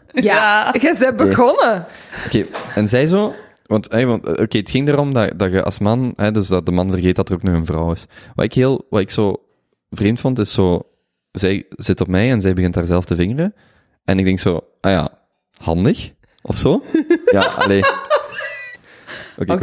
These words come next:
Speaker 2: Oké,
Speaker 3: dat, ik hoop dat
Speaker 2: hè?
Speaker 3: mijn ouders hier niet aan luisteren.
Speaker 2: <laughs>
Speaker 3: Maar, maar ik denk, "Oké, handig." Ja, want, allee, omdat zo, ook als gast, want exact wat jij zegt, dat is ook zo, als gast voelt je dat ook wel zo van, ja, vrouwen, dat is gewoon een andere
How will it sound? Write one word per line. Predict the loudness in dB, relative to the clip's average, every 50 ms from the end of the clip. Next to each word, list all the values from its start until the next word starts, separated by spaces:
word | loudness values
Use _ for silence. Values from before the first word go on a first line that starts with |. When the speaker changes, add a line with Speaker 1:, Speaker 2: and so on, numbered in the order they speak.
| 2
Speaker 2:
Oké, | 2 2 0
Speaker 3:
dat, | 0 -2
ik | 0
hoop | 0 2
dat | 4 4
Speaker 2:
hè? | 4 4
Speaker 3:
mijn | 4 2 2 2
ouders | 2 2 2 0 -2 -4
hier | -2 0
niet | 2 2 4
aan | 4
luisteren. | 2 2 2 0 0 2 2 2
Speaker 2:
<laughs> | 2 2 2 2 4 4 2 4 4 4 4 4
Speaker 3:
Maar, | 4 4 4 2 2 2 2 2 2 0 0 -2 -4 -4 -6 -8 -8 -8 -8 -8 -8 -18 -14 -14 -14 -10 -4
maar | -2 0
ik | 0
denk, | 2 2 2
"Oké, | 2 2 2 2 2
handig." | 2 2 0 0 2 0 0 -2 -2 -6 -8 -10 -12 -16 -16 -16 -16 -18 -18 -18 -20 -20 -20 -20 -20 _ _ _ _ _
Ja, | -10 -4 -2 0 0
want, | 2 0 0 0 -4 -8 -12 _ -8 -4
allee, | 0 0 2 2 0 -2 -4 _ _ _ -18 -16 -16 -16 -14
omdat | -8 -4 -2 0 0 2 2
zo, | 2 2 2 2 0 -4 _
ook | -8 -4 -2 -2
als | -2 0
gast, | 0 -2 -2 -2 -4
want | -6 -6 -6 -2
exact | -2 -2 0 0 -2 -2 0
wat | -2 -2 0
jij | 2 0 0
zegt, | 2 0 -2 -2 -2 -10 -16 -10
dat | -2 0 0
is | 0
ook | 0 -2
zo, | -4 -2
als | -2 -2 -2
gast | -4 -4 -6 -6 -10
voelt | -2 0 0 0 0 -2
je | -6
dat | -4 -4
ook | -4 0 2
wel | 2 2 2
zo | 0 0
van, | 0 0 -2 -2 -4 -8 -12 -20 -20 _ _ _
ja, | -4 -4 -2 -2
vrouwen, | -2 0 2 2 2 2 2 0
dat | -2 -4 -4
is | -4 -6 -4
gewoon | 0 0 0 0
een | 0 0
andere | 0 -2 0 2 0 0 -2 -4